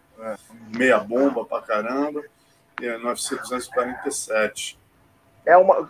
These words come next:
Speaker 1: cara, como eu já falei aqui, é uma incógnita. O, o, é uma incógnita. Cara, eu, eu, o John Jones, cara, eu, eu, eu, eu gostaria muito,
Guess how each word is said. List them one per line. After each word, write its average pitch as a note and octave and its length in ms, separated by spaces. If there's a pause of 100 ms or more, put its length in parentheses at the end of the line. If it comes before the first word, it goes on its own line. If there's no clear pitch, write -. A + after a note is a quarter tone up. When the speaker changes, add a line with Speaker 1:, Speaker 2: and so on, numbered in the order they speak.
Speaker 1:
cara, C#3 320
como C#3 220
eu D3+ 40
já E3 140
falei D#3 460
aqui, A2 420 (240)
é - 60
uma C#3+ 260
incógnita. A#2 800 (1040)
O, A#2+ 180
o, A#2+ 520 (100)
é - 40
uma F3 160
incógnita. G3 720 (520)
Cara, E3 280
eu, C3 260
eu, - 180 (540)
o D3+ 160
John D#3+ 300
Jones, D3+ 440
cara, A#2+ 200
eu, C3+ 120
eu, D#3 240
eu, C3 340
eu C3+ 180
gostaria D3+ 420
muito, D3 480